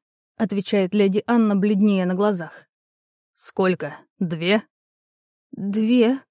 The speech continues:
кивает напуганная целительница. "Но как вы узнали? Кто вам сказал? Леди Кэтрин, было тяжело вам сказать?" "Вам стоит вернуться в монастырь",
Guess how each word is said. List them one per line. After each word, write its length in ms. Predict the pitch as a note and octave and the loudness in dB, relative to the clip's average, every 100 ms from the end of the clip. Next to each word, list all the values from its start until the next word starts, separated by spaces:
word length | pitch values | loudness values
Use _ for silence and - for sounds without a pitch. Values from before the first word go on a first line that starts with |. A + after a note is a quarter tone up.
| _ - | _ -2
кивает 420 | A3+ F#3+ F#3+ F#3 | 2 4 2 2
напуганная 540 | G#3 F#3+ F#3+ G3 G3 | -2 0 0 0 0
целительница. 760 | F#3+ A3+ G#3 F3+ F3 F3 - F#3 _ _ _ _ | 2 2 2 0 -6 -6 -8 -10 _ _ _ _
"Но 260 | G#3 A3+ A3 _ | 0 2 0 _
как 280 | - C4 - | -4 -4 -4
вы 220 | A#3 A#3+ | -4 -2
узнали? 600 | B3+ C#4 B3+ C4 F#3 F3+ - - _ _ | 0 2 4 4 4 -2 -6 -20 _ _
Кто 260 | - - C#4 | -14 -2 2
вам 200 | C#4+ C#4+ | 4 4
сказал? 560 | - D#4+ C4+ A#3 - _ _ _ - | 4 0 2 2 0 _ _ _ -2
Леди 320 | G#3+ G#3+ A3 | 2 2 0
Кэтрин, 540 | - A#3+ A3 G#3+ G#3+ | -2 -2 0 0 0
было 260 | G3 A3+ G#3 | 2 2 0
тяжело 480 | - A#3 A3+ A#3 D4 | 0 0 2 2 4
вам 220 | A#3 F#3+ | 2 2
сказать?" 540 | - G3+ F#3+ - - _ _ _ _ _ _ _ _ | -2 -6 -6 -10 -16 _ _ _ _ _ _ _ _
"Вам 300 | - F3+ F3+ | -6 -4 -4
стоит 320 | - G3 F#3 | -2 -2 0
вернуться 440 | F3+ F#3+ F#3 - F#3 | 0 0 -2 -2 -4
в 40 | |
монастырь", 640 | F#3 F3+ F3 - D3+ - | -2 -4 -6 -12 -18 -20